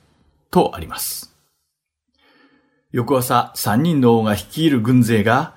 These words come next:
主に捧げ物をする頃、預言者エリシャが告げた通りに、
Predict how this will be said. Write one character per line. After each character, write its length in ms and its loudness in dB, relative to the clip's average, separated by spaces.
主 200 -2
に 100 4
捧 260 0
げ 80 2
物 220 2
を 60 0
す 120 -6
る 100 -2
頃、 300 -2
預 120 2
言 180 4
者 380 0
エ 120 2
リ 100 0
シ 120 -2
ャ 40 0
が 340 -2
告 300 -2
げ 20 0
た 160 0
通 320 0
り 120 -4
に、 240 -8